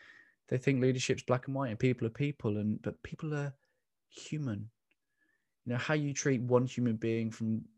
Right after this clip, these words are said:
one moment of the day to the next might be completely different based on how we think and how we feel.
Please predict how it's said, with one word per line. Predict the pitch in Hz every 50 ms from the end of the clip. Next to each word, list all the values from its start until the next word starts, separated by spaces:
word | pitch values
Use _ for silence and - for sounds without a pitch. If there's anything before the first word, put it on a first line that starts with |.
| _ _ -
one | 120 120 123 123
moment | 113 110 110 120 - -
of | 110
the | 110
day | 104 107 104 107
to | 110 -
the | - -
next | 113 117 113 120 - -
might | 139 127 123 123 131
be | 123
completely | - - 120 113 - 135 131 113 110
different | 107 113 113 - - 104 101 101 104
based | - 104 107 - - -
on | 104
how | 104 98 104 98
we | 98 101
think | 98 - 107 101 104 - 101
and | 98
how | 104 101
we | 92 101 -
feel. | - - - 98 95 92